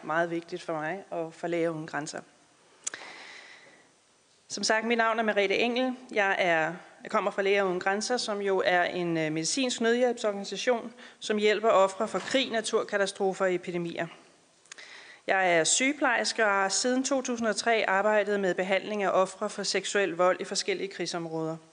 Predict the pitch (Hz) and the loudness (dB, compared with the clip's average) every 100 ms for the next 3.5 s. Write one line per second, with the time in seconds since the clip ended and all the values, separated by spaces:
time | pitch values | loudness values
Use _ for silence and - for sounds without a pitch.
0 | - - - - _ - 175 175 - 185 | -20 -20 -20 -20 _ -6 -2 0 2 0
1 | 185 208 202 190 180 - - 165 160 151 | 2 2 2 0 -4 -6 -6 -4 -2 -2
2 | 147 143 143 170 202 180 196 180 170 165 | -2 -2 -4 -2 2 4 4 2 -2 -6
3 | 180 170 135 - | -6 -4 -4 -6